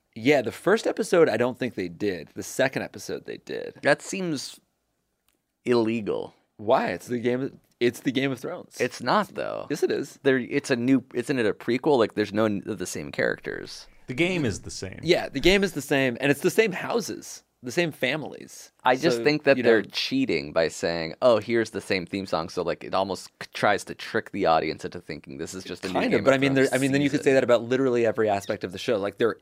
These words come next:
Speaker 1: they're sitting on the Iron Throne.
Speaker 2: Mm-hmm.
Speaker 1: They're in King's Landing.
Speaker 2: Is it called, like, Game of Thrones colon Dragon Soup?
Speaker 1: I think it's called House of the Dragon.
Speaker 2: House of the Dragon. So
Speaker 1: Yeah.
Speaker 2: Game of Thrones is not in it.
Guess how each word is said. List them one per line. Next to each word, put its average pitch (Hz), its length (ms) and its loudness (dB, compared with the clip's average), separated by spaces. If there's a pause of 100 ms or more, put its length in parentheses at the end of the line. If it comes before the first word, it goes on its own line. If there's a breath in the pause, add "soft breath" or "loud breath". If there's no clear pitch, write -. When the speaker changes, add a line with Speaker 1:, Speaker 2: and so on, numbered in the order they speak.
(140)
Speaker 1:
they're 113 160 6
sitting 143 320 0
on 107 120 2
the 98 100 -2
Iron 92 220 -6
Throne. 107 440 -8
Speaker 2:
Mm-hmm. 98 140 -10
Speaker 1:
They're 110 120 0
in 117 200 -2
King's 98 340 -12
Landing. 110 360 -6
Speaker 2:
Is 113 80 2
it 123 60 2
called, 131 200 4
like, 104 140 -2
Game 104 180 0
of 95 80 -4
Thrones 95 320 0
colon 95 640 0 (420)
Dragon 95 440 0
Soup? 110 260 -2
Speaker 1:
I 127 40 2
think 160 100 4
it's 208 80 -2
called 139 160 -2
House - 300 -4
of 87 80 -12
the - 40 -12
Dragon. - 480 -4 (280)
Speaker 2:
House 113 240 2
of 98 40 -10
the 95 60 -8
Dragon. 95 440 0
So 117 120 0
Speaker 1:
Yeah. 104 80 0
Speaker 2:
Game 117 160 0
of 107 80 -4
Thrones 95 220 -2
is - 80 -14
not 76 180 -6
in 64 140 -10
it. - 100 -16